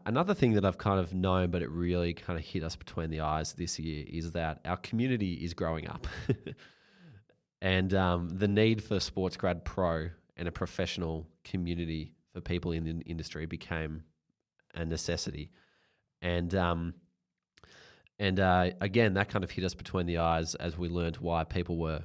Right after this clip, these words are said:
were cancelling and leaving at the start of the year. Um, but, you know, as we, as we grow and evolve, um, hopefully we'll end up more, end up serving more people that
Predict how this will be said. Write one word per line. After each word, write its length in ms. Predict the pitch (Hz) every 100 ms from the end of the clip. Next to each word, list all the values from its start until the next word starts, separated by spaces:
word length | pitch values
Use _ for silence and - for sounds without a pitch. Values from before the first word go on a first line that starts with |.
| -
were 120 | 85
cancelling 500 | - 87 78 85 82
and 120 | 85
leaving 300 | 80 80 87
at 80 | 80
the 60 | -
start 280 | - 80
of 60 | 80
the 80 | 73
year. 220 | 73 120 - _ _ _ _ _
Um, 440 | 92 87 87 85 85 - _ -
but, 180 | 110 113
you 80 | 113
know, 100 | 117
as 220 | 117 123
we, 180 | 123 98 -
as 160 | 117
we 100 | 117
grow 380 | 87 95 101 95
and 100 | 90
evolve, 540 | 82 95 90 85 95 110 - -
um, 480 | 87 87 87 87 87 _ _ _ _ _ _ _ _ _ -
hopefully 480 | 98 143 - 101 98
we'll 240 | 104 101
end 160 | 95 98
up 100 | 78
more, 400 | 92 98 98 - - -
end 120 | 98
up 120 | 98
serving 420 | - 101 95 90
more 240 | 90 98 92
people 320 | 98 90 92
that 160 | 90